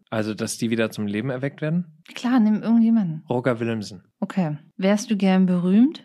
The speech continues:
Speaker 2: In
Speaker 1: Hm.
Speaker 2: welcher Form?
Speaker 1: Ach so, wenn ich mir die Form aussuchen darf, dann ja. Und zwar so, dass ich nicht Paparazzi-mäßig belagert werde. Aber dass man, dass man mich kennt und schätzt. Ja, daran arbeite ich. <laughs>
Speaker 2: So, so ein Feuilleton-Typ.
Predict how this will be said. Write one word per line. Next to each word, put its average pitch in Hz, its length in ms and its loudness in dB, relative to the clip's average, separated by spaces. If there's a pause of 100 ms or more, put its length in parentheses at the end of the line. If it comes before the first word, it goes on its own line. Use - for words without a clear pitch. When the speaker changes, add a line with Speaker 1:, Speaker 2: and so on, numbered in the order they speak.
Speaker 2:
In 196 140 2
Speaker 1:
Hm. 175 60 2
Speaker 2:
welcher 175 300 0
Form? 196 500 0 (120)
Speaker 1:
Ach - 120 -8
so, 139 240 0
wenn 113 140 4
ich 117 100 -4
mir 131 80 0
die 117 100 -2
Form 185 240 2
aussuchen 170 420 0
darf, 131 160 0
dann 104 220 0
ja. 101 420 -2 (280)
Und 131 220 -2
zwar 127 640 -4 (100)
so, 135 300 -2
dass 131 260 -4
ich - 200 -12
nicht 131 440 -6
Paparazzi-mäßig 120 1000 -6
belagert 104 520 -4
werde. 92 300 -10 (200)
Aber 117 280 -2
dass 120 200 -8
man, 123 340 -6 (100)
dass - 160 -14
man 120 160 -4
mich 110 140 -8
kennt 104 200 -8
und 98 140 -10
schätzt. - 400 -12 (160)
Ja, 95 180 -6 (240)
daran 113 220 -12
arbeite 98 400 -10
ich. - 320 -8 (140)
<laughs> - 160 -10
Speaker 2:
So, 214 180 4
so 214 280 6
ein 233 120 8
Feuilleton-Typ. 233 960 4